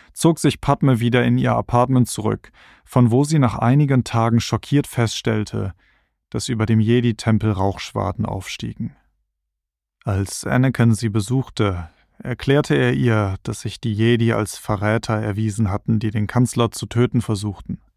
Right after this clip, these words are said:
Ferner erklärte er, dass er im Gegensatz zu seinen Ordensbrüdern weiterhin der Republik treu bleiben werde und dass sie ihre Ehe nun nicht mehr geheim halten mussten, da er sich von den Jedi,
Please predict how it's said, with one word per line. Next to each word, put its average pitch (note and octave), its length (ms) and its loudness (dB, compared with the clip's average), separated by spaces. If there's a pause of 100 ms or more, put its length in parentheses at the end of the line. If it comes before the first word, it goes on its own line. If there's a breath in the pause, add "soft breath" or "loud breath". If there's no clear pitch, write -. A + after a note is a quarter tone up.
(880)
Ferner B2+ 400 2
erklärte A#2+ 460 2
er, G#2+ 320 2 (500)
dass - 200 -6
er A2 160 0
im G2+ 100 0
Gegensatz A2 480 2
zu - 120 -4
seinen G2+ 260 0
Ordensbrüdern A2 800 0
weiterhin A#2 360 2
der A2+ 120 2
Republik A#2 400 0
treu B2 280 2
bleiben A2 340 4
werde G#2+ 400 0 (540 soft breath)
und B2 160 0
dass C3 120 4
sie D3 120 -4
ihre C3 300 2
Ehe C3 320 4
nun A#2+ 200 6
nicht A#2+ 260 0
mehr A#2 140 4
geheim G#2 360 0
halten G2+ 240 0
mussten, G2+ 520 0 (580)
da A2 80 -4
er A2+ 140 2
sich A2 200 -2
von A2+ 160 2
den G#2+ 120 4
Jedi, G#2+ 480 0